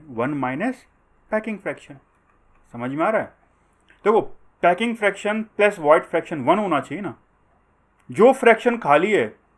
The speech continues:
प्लस जो फ्रैक्शन भरा है should be equal to total one। Is this clear? या तो खाली होगा या भरा होगा। अगर खाली प्लस भरा बोलें तो टोटल आएगा कि नहीं आएगा? So, वॉइड फ्रैक्शन अगर निकालना है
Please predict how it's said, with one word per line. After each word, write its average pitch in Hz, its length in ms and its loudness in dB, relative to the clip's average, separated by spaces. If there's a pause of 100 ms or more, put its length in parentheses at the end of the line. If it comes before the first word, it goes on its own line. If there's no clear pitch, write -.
(420)
प्लस 247 180 8
जो 214 180 4
फ्रैक्शन 214 360 2
भरा 165 280 8
है 135 240 4 (460)
should 120 180 -10
be 170 100 -4
equal 226 260 0
to 254 120 0
total 233 280 2 (500)
one। 180 220 2 (1800)
Is 156 120 -12
this 185 180 -6
clear? 208 280 -4 (800)
या 143 80 0
तो 160 100 -2
खाली 147 280 2
होगा 170 200 2
या 180 100 6
भरा 160 220 2
होगा। 123 340 2 (760)
अगर 160 180 -2
खाली 151 400 2
प्लस 170 240 2
भरा 147 280 6
बोलें 160 320 -2
तो 127 100 -16
टोटल 143 300 -4
आएगा 214 220 0
कि 277 100 -6
नहीं 180 160 -4
आएगा? 104 260 -10 (600)
So, 175 160 4 (100)
वॉइड 208 200 8
फ्रैक्शन 185 260 -4
अगर 170 180 0
निकालना 151 400 2
है 123 220 0